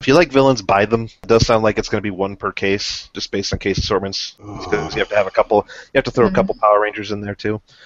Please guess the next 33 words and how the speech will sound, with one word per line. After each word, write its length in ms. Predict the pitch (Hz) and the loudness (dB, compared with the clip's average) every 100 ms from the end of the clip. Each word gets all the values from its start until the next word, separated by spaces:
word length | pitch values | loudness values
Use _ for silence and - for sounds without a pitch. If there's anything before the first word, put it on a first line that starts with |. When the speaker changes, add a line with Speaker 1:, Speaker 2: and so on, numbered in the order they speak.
| - | -6
Speaker 2:
Yeah. 140 | 131 117 | 0 2
Speaker 1:
So 560 | 110 110 107 95 92 - | 2 0 -2 -6 -8 -4
your 120 | 104 | 0
best 180 | 107 104 | 0 2
bet's 180 | 107 - | 0 0
just 140 | 104 | -2
to 80 | 92 | 0
buy 160 | 95 90 | 0 0
a 40 | |
case 420 | - 98 90 - | -2 -2 -2 -2
if 80 | 95 | -4
you 80 | 92 | -6
can 80 | - | -8
get 120 | 90 | -8
the 60 | 90 | -8
case, 380 | - 92 92 | -4 -4 -4
because 260 | - 92 87 | -6 -8 -6
that's 220 | 90 - | -8 -8
where 80 | 95 | -10
you're 140 | 90 | -10
gonna 240 | 90 95 98 | -8 -8 -8
finally 320 | - 92 92 | -4 -4 -4
get 160 | 92 98 | -8 -8
your 80 | |
figures. 440 | - 90 95 95 - | -6 -6 -4 -8 -6
Good 160 | - 311 | 0 2
luck! 460 | 320 370 349 349 - - | 4 6 6 4 -6 -2
Speaker 2:
<laughs> 1600 | 156 - - 247 - 330 - 349 339 285 - 277 - 269 - - - 156 | -2 -4 0 2 6 6 6 2 2 0 2 -2 0 -6 -4 -10 -6 2
And 180 | 151 | 6
the 80 | 143 | 6
toy 400 | 131 - 151 156 | 4 4 8 8
hunt 260 | 143 147 151 | 8 6 4
continues. 920 | 151 135 123 113 101 95 95 92 - | 0 2 2 0 0 -2 -4 -6 -12